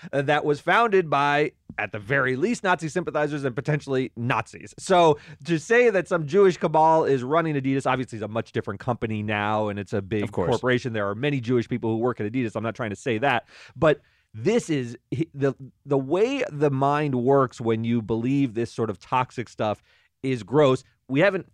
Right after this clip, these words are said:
Speaker 1: it's not like he invented something new saying, "Ah, this proves my point." This is something that has been trotted out time and time again when people say
Speaker 2: Yes.
Speaker 1: anti-Semitic things. They say, "If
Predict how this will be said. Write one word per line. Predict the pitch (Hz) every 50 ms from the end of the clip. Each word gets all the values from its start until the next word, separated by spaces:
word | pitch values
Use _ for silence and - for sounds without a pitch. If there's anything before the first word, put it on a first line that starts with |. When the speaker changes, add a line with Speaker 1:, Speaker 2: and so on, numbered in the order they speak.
| _ _
Speaker 1:
it's | - - - 165 -
not | 196 220 220
like | 226 -
he | 151 185 165
invented | 143 127 151 156 147 156 127
something | 151 143 - 135 120
new | 123 131 131
saying, | 117 - 110 104
"Ah, | 117 143 151
this | 147 135 127
proves | - - 147 143 131
my | 131 117
point." | - 139 127 120
This | 143 -
is | 147 139 123 139 -
something | _ - 160 139 135 147
that | 139 139 131
has | 120 -
been | 139 127
trotted | - - 143 139 139 135
out | 131 123 - _
time | - - 160 190 185
and | 170
time | - 156 151
again | 143 123 135 131 120
when | 107 101
people | 117 123 - 113
say | 110 - 113
Speaker 2:
Yes. | 110 120 123
Speaker 1:
anti-Semitic | 117 117 - 135 123 120 104
things. | - 131 127 120 113
They | 101 110 104
say, | - 123 107 104 104 _ _ - - -
"If | - 123 147 156 - _